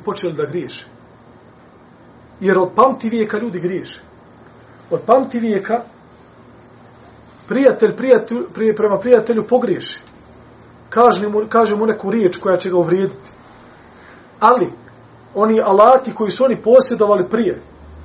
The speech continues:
preko kojih se zavolili, djela koje su radili jednim drugima, koji nikada neće moći zaboraviti, učinili su to da su oni prelazili jedni drugima preko greški i nastavilo je to prijateljstvo. A ne zbog toga što oni nisu nikada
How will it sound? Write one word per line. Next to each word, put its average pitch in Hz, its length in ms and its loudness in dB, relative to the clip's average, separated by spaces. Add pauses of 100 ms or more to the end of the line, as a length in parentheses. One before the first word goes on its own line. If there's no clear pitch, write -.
preko - 240 -6
kojih 233 240 0
se - 200 -2
zavolili, 185 500 4 (340)
djela 208 400 4
koje 180 140 4
su 180 160 -2
radili 220 300 4
jednim 202 140 0
drugima, 170 360 -6
koji 180 200 -6
nikada 226 320 0
neće 226 300 0
moći 214 200 -4
zaboraviti, 214 600 2 (420)
učinili 226 500 -2
su 185 160 -8
to 233 360 4 (200)
da 170 80 2
su 208 140 -6
oni 226 160 -2
prelazili 185 500 2
jedni 180 200 -4
drugima 170 460 -8 (520)
preko 151 280 -4
greški 175 440 -6 (440)
i 185 100 -6
nastavilo 185 460 -2
je 147 100 -6
to 160 140 -6
prijateljstvo. 131 500 -16 (580)
A 170 100 0
ne 233 120 6
zbog 208 220 -4
toga 226 460 2 (220)
što - 260 -6
oni 208 220 0
nisu 185 340 -4
nikada 170 500 0